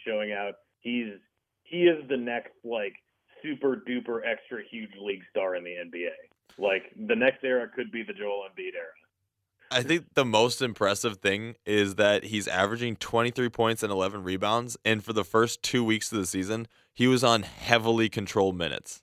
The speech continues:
Speaker 2: Like, he just started averaging over, over, like, twenty-two minutes per game.
Speaker 1: I was at the game when the Wolves played in Philadelphia last year, and if you haven't, like, Embiid's one of those,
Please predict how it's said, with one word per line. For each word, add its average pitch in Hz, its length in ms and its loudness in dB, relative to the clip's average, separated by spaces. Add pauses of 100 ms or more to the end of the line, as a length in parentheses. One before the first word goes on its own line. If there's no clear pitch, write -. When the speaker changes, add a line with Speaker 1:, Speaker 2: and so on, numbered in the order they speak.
Speaker 2:
Like, 110 180 2
he 160 140 -2
just 135 340 4
started 120 320 6
averaging 104 640 4 (300)
over, 104 640 6 (640)
over, 117 320 6
like, 98 180 6
twenty-two 107 440 0
minutes 95 260 0
per 90 160 -2
game. 78 300 -4 (1160)
Speaker 1:
I 175 140 12
was 190 140 12 (120)
at 135 260 4
the 135 80 4
game 104 600 0
when 107 400 4
the 107 80 2
Wolves 107 300 -4 (120)
played 110 200 0
in 107 280 -10
Philadelphia 101 680 0
last 117 400 2
year, 123 340 0 (420)
and 113 400 -6 (840)
if 135 160 -6
you 220 160 -4
haven't, 175 380 -2 (140)
like, 123 300 -8 (340)
Embiid's 208 380 -6
one 233 140 0
of 190 40 0
those, 151 360 -4